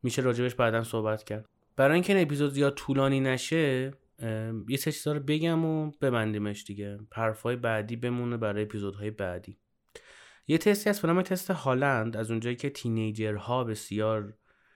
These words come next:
درصد بالایی از شنوندگان این پادکست رو تشکیل می‌دن، این تست هالند رو برید بدید قبل کنکور، خیلی به دردتون می‌خوره. تو انتخاب رشته و اینا خیلی به دردتون می‌خوره.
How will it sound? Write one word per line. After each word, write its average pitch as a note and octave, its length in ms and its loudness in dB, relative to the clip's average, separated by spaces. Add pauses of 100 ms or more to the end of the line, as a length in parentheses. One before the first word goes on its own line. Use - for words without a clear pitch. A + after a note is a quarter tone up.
(280)
درصد G#2+ 400 -2
بالایی A2+ 400 2
از A2+ 120 -2
شنوندگان A2+ 600 0
این G#2+ 140 -2
پادکست G#2+ 340 -6
رو G#2+ 60 -6
تشکیل G#2+ 420 -6
می‌دن، A2 580 -2 (560)
این E3 120 0
تست D#3+ 240 0
هالند C#3+ 380 4
رو D#3+ 60 4
برید D#3 200 0
بدید A#2+ 500 0
قبل A2+ 280 0
کنکور، A2+ 560 -2
خیلی B2 180 -2
به A2 100 0
دردتون G#2 360 -2
می‌خوره. G#2 280 -6
تو A2+ 60 -4
انتخاب G#2+ 360 -2
رشته G#2+ 260 -4
و A#2 40 -4
اینا A2+ 160 -2
خیلی A#2 180 -4
به G#2+ 100 0
دردتون G#2 380 -4
می‌خوره. G2 520 -8